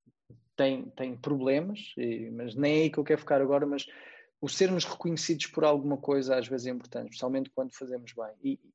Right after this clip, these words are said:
e às vezes nós, nós aplicamos esta coisa de, ah,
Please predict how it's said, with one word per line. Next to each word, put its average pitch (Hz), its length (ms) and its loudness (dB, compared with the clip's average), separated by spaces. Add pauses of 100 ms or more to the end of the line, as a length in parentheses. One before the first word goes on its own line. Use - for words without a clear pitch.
(360)
e 147 100 6
às 151 140 6
vezes 175 280 2
nós, 180 380 2
nós 160 280 -2
aplicamos 151 460 -2
esta 127 200 -4
coisa 123 320 -2
de, 120 200 -2
ah, 95 340 2